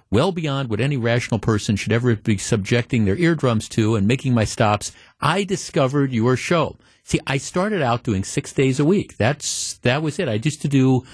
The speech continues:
Monday through Friday, and then Saturdays start at ten in the morning. I think it was ten. And we do, like, lifestyle shows, Money Talk and Fox World Travel over the years and things like that. And then when there wasn't sports, and back then W T M J carried the Wisconsin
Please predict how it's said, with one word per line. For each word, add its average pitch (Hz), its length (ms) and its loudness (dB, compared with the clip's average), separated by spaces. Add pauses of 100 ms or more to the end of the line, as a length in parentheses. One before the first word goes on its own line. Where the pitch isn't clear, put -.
(180)
Monday 139 260 2
through 170 160 -4
Friday, 117 480 0
and 98 100 0
then 110 140 2
Saturdays 139 720 0 (160)
start 139 380 0
at 143 120 -6
ten 139 240 0
in 135 140 0
the 123 60 2
morning. 123 320 2
I - 20 -20
think - 180 -4
it - 40 0
was 101 120 -2
ten. 82 360 -2 (260)
And 113 80 4
we 113 80 6
do, 120 180 2
like, 104 300 -2
lifestyle 120 540 0
shows, 110 400 2
Money 107 280 2
Talk 104 480 -2
and 95 340 0
Fox - 360 -4
World 110 160 0
Travel 101 400 0
over 98 160 0
the 98 80 2
years 101 240 2
and 98 100 -4
things 113 220 0
like 107 160 0
that. 113 240 2 (300)
And 110 180 2
then 147 320 2
when 113 160 0
there 107 100 2
wasn't 131 440 0
sports, - 680 -2
and 95 120 0
back 113 260 -2
then 120 160 -2
W 107 240 -2
T - 140 -4
M 110 80 0
J 107 160 0
carried 104 280 0
the 101 60 -4
Wisconsin 107 680 0